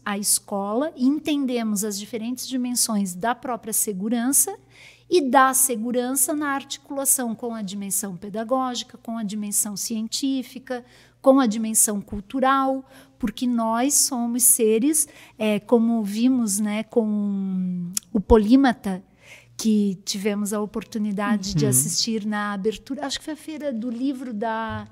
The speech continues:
Speaker 1: da unesp, não foi o da Unicamp, que o autor, já vai me vir o,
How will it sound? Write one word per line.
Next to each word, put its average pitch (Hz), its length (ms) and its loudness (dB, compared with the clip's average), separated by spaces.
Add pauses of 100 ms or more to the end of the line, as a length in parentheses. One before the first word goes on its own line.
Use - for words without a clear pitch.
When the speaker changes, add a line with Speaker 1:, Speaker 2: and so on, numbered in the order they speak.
(160)
Speaker 1:
da 226 100 0
unesp, 240 640 -2
não 196 140 -4
foi 220 200 -6
o 214 40 -6
da 220 100 -6
Unicamp, 214 880 -6 (1200)
que 220 280 2
o 208 580 -4
autor, 240 680 4 (380)
já 240 180 -2
vai 294 160 -4
me 294 140 -2
vir 254 280 -8
o, 233 580 -6